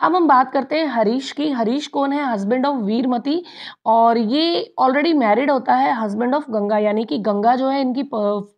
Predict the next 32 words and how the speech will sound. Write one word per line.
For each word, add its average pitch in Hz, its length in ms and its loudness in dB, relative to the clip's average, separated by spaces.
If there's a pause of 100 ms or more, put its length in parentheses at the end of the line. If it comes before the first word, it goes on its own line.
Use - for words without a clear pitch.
(120)
पहली 214 240 2
पत्नी 254 260 -2
होती 262 240 -2
है 320 180 -2 (440)
और 277 140 2
वीरमती 285 460 0
जो 262 120 -2
है 269 80 -2
इनकी 277 240 -4
सेकंड 269 420 -6
वाइफ 226 220 2
बनती 202 280 -2
है। 202 60 -2
अब 226 140 -2
हम 285 120 0
स्टोरी 269 320 -2
के 311 100 -2
बारे 247 220 2
में 254 140 -2
बात 208 220 -2
करते 214 280 -6
हैं 330 160 -4 (420)
कि 349 140 0
हरीश 254 640 0 (340)
दो 254 160 2
दो 320 120 0
शादियां 254 400 0
कैसे 277 280 -6
कर 240 120 -2
चुका 190 240 -2
होता 190 260 0
है। 180 320 -4